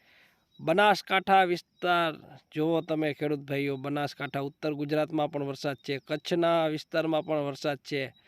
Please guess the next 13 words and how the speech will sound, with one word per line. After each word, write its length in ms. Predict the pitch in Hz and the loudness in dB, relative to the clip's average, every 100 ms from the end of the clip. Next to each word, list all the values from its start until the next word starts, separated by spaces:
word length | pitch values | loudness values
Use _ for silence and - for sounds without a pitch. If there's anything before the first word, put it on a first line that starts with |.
| _ _ - | _ _ -6
પણ 140 | 143 | -4
જે 120 | 143 | 0
અરબી 320 | 156 147 156 156 | 0 0 -2 -2
સમુદ્ર 320 | 160 156 156 | 0 -2 -2
લાગુ 300 | 151 151 151 | -2 -2 -2
કચ્છ 260 | 143 151 143 | -4 -6 -4
વિસ્તાર 380 | 156 - 156 147 | -6 -6 -6 -6
છે 240 | - 156 147 131 - _ _ _ _ - | -4 -2 0 -2 -10 _ _ _ _ -6
પશ્ચિમનો, 1200 | 147 - 156 156 147 - - _ _ - 143 139 | -6 -6 -2 -2 -2 -8 -18 _ _ -8 -6 -6
એમાં 380 | - 143 151 147 | -8 -4 0 0
ઓછો 320 | 147 - 143 | 0 -2 -4
વરસાદ 300 | 135 - 131 | -4 -6 -8
છે. 260 | - 131 | -10 -12